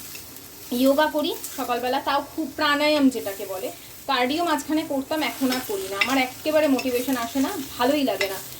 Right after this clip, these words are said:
তার উপর পিরিয়ডস যখন হয় একেবারেই বন্ধ করে দিই, দূর,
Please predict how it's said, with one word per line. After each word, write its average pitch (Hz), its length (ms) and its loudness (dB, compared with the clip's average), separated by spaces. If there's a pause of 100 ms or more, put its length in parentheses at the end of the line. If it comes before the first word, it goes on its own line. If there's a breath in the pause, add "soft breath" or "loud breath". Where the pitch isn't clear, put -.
(160)
তার 269 160 2
উপর 285 220 0
পিরিয়ডস 277 400 0
যখন 285 260 0
হয় 381 180 -2
একেবারেই 220 400 -4
বন্ধ 185 280 -6
করে 180 160 -8
দিই, - 160 -10
দূর, 403 180 -2